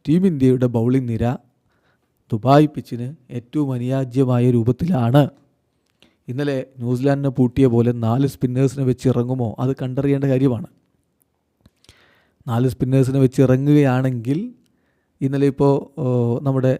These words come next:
നായകൻ രോഹിത് പറഞ്ഞ പോലെ ഒരു ഗുഡ് ഹെഡേക്കാണ് കളിക്ക് മുമ്പ് വരുൺ ചക്രവർത്തിയുടെ മികവ് വന്നപ്പോൾ. അപ്പോൾ ആരെ മാറ്റും? ഇനിയിപ്പോൾ നാലല്ല മൂന്ന് സ്പിന്നർ എന്ന് പറഞ്ഞിട്ട് വരുൺ ചക്രവർത്തിയെ കളിപ്പിക്കണമെങ്കിൽ പിന്നെ ആരെ മാറ്റും? കുൽദീപിനെ മാറ്റുമോ, അതൊക്കെ കണ്ടറിയണം. പക്ഷേ ലെഫ്റ്റ് ആം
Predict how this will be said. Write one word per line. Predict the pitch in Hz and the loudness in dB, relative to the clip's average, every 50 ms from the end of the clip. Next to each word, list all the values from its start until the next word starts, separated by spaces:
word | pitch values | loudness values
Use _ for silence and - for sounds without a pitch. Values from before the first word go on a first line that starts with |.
| - 131 | -2 -2
നായകൻ | 131 127 127 135 127 131 123 123 - - 151 131 | 2 2 4 4 4 2 0 -2 -6 -6 -2 0
രോഹിത് | 131 120 123 139 - 131 | 0 0 0 -2 -4 -2
പറഞ്ഞ | 120 131 120 120 131 | 0 0 0 2 2
പോലെ | 131 127 127 123 117 110 - - - | 2 2 2 2 0 -2 -4 -8 -8
ഒരു | 123 127 131 | -6 -6 -4
ഗുഡ് | 123 127 127 135 143 139 139 | -6 -4 -4 -2 0 2 2
ഹെഡേക്കാണ് | 131 123 120 139 139 139 135 147 135 123 120 123 117 131 | 0 0 0 0 0 0 0 -4 -6 -6 -8 -8 -8 -8
കളിക്ക് | 120 120 110 - 123 | -8 -8 -8 -8 -8
മുമ്പ് | 117 117 120 113 117 110 - _ _ _ _ _ _ _ _ _ _ _ _ _ - | -8 -8 -8 -8 -10 -10 -12 _ _ _ _ _ _ _ _ _ _ _ _ _ -2
വരുൺ | 120 120 131 123 | 0 2 2 2
ചക്രവർത്തിയുടെ | 123 123 - 139 127 123 120 - 131 123 123 | 2 0 2 2 2 2 2 2 4 4 4
മികവ് | 117 120 117 107 123 120 123 | 4 2 2 4 4 4 4
വന്നപ്പോൾ. | 127 113 107 110 - - - - _ _ _ _ _ _ _ _ _ _ _ _ _ _ - | 4 2 0 -2 -4 -4 -8 -10 _ _ _ _ _ _ _ _ _ _ _ _ _ _ -2
അപ്പോൾ | 120 123 120 | 0 2 4
ആരെ | 120 127 135 143 151 | 4 6 6 6 6
മാറ്റും? | 139 131 127 127 - 143 139 - - _ _ _ _ _ _ _ _ - | 6 4 2 2 0 -2 -2 -2 -8 _ _ _ _ _ _ _ _ -8
ഇനിയിപ്പോൾ | 156 131 135 131 151 139 131 131 135 175 | -4 -4 -2 -2 0 0 0 0 0 -2
നാലല്ല | 139 123 120 123 127 131 139 143 135 131 131 131 135 - - 123 | -2 -2 0 0 0 2 2 2 2 2 2 2 0 -2 -6 -8
മൂന്ന് | 117 123 131 139 143 139 | -8 -6 -4 -4 -4 -6
സ്പിന്നർ | - - 143 135 131 135 131 | -4 -4 -4 -2 0 -2 -2
എന്ന് | 127 135 131 | 0 0 -2
പറഞ്ഞിട്ട് | 127 123 123 131 120 - 147 151 156 - _ _ _ _ _ _ _ - | -2 -2 -2 -4 -2 0 0 0 0 -4 _ _ _ _ _ _ _ 0
വരുൺ | 139 139 139 | 0 2 2
ചക്രവർത്തിയെ | 139 139 123 139 143 139 135 - 139 139 | 0 0 2 2 0 0 0 0 -2 0
കളിപ്പിക്കണമെങ്കിൽ | - 139 131 131 127 - 151 151 - 165 151 151 151 139 131 139 147 | 2 2 0 0 2 2 4 4 4 2 2 0 -2 -2 -2 -2 -2
പിന്നെ | - 147 135 131 | -2 -2 0 0
ആരെ | 131 135 135 | 2 2 2
മാറ്റും? | 131 127 127 123 - 131 123 | 2 2 -2 -2 -4 -2 0
കുൽദീപിനെ | 127 127 120 120 131 127 135 135 | 2 2 4 4 4 2 2 2
മാറ്റുമോ, | 127 123 120 - - 127 131 135 | 2 0 0 -2 -2 -4 -2 -2
അതൊക്കെ | 143 135 - 156 | -2 -2 0 -2
കണ്ടറിയണം. | 147 143 147 139 127 123 113 | 0 2 2 2 2 0 -4
പക്ഷേ | 117 - - 131 | -6 -8 -6 -6
ലെഫ്റ്റ് | 127 123 123 _ - | -6 -8 -6 _ -2
ആം | 139 139 143 | -2 -2 -4